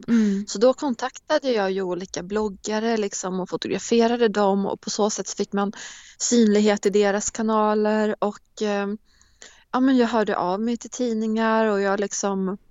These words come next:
Speaker 2: sakta men säkert jobbade mig in i branschen.
Speaker 1: Mm.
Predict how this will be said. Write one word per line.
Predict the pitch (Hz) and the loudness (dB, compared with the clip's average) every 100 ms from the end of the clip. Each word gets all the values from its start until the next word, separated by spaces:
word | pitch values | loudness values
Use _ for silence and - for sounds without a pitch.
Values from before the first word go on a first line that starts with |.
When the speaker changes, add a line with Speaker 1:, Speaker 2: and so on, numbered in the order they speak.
| _ _ _ _ _ _ - - | _ _ _ _ _ _ -18 -16
Speaker 2:
sakta | - - 302 - | -8 -6 -4 -4
men | 208 220 | -2 -2
säkert | 196 190 196 - - - | -4 -4 -6 -10 -14 -6
jobbade | - 208 202 202 | -2 -2 -2 -2
mig | 190 196 - | -2 -2 -2
in | 190 185 | -2 0
i | 190 | -2
branschen. | 180 - - 214 - 214 233 | 0 -2 -2 -6 -6 -6 -4
Speaker 1:
Mm. | 226 208 175 | 0 0 0